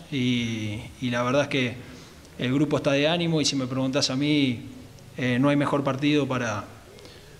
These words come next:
para revertir la situación que este, eh, en casa, contra el América. Creo que es un partido que no, no solo que nos puede dar los tres puntos, sino que nos puede dar una inyección anímica para lo que viene,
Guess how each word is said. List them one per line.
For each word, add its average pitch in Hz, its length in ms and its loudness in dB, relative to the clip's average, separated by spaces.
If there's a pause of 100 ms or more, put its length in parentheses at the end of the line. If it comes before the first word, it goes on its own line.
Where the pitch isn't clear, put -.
(160)
para 131 180 2
revertir 135 400 2
la 156 100 4
situación 147 440 0
que 143 180 4
este, 175 320 -2 (460)
eh, 113 800 -4
en 120 120 -4
casa, 147 540 0 (200)
contra 117 300 -6
el 113 60 -2
América. 147 640 0 (720)
Creo 135 240 2
que 127 180 2
es - 540 -2
un 143 200 -4
partido 143 480 2
que 131 360 0 (200)
no, 139 320 2
no 160 200 4
solo 185 240 4
que 160 80 2
nos 151 100 0
puede 165 220 4
dar 160 100 6
los 151 140 0
tres 165 120 0
puntos, 175 360 2
sino 143 200 0
que 143 60 0
nos 131 140 -2
puede 139 160 0
dar 139 320 0 (400)
una 139 160 4
inyección 139 400 2
anímica 143 420 2
para 123 160 -2
lo 120 100 0
que 120 100 -2
viene, 175 580 2